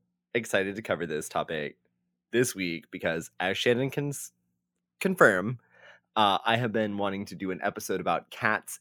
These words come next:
and magic since February, when we both got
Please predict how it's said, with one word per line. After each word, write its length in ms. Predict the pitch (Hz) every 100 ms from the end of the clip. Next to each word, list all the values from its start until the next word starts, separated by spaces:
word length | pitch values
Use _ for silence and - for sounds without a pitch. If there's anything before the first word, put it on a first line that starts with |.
| 110
and 200 | 120 123
magic 500 | 95 90 92 90 -
since 380 | - 85 80 - _ _ -
February, 720 | 220 151 90 62 67 95 135 _ _ _ _ _ _ _ _ _ _ _
when 180 | 123 135
we 100 | 131
both 240 | 120 123
got 300 | - 120 110